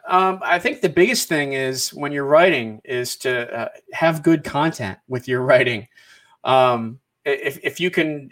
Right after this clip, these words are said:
if you've got a thought in your head and, and how to compile the information to create your, um, theory on, on the, you know, the article, or maybe it's something that, uh,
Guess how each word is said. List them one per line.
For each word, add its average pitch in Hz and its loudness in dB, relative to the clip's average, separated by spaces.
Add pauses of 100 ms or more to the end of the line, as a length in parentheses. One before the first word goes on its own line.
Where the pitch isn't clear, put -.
if 139 -12
you've 160 -6
got 175 6
a 160 4
thought 151 4
in 135 -4
your 131 -2
head 139 4
and, 120 -4
and 120 -8
how 139 0
to 139 -4
compile 143 2
the 127 -4
information 139 -6
to 127 -8
create 143 -2
your, 127 -2 (400)
um, 117 -4 (720)
theory 151 0
on, 127 -4
on 127 -6
the, 135 0
you 135 -4
know, 127 -2
the 131 0
article, 156 4
or 107 -2
maybe 147 2
it's 170 0
something 160 -4
that, 147 2
uh, 135 6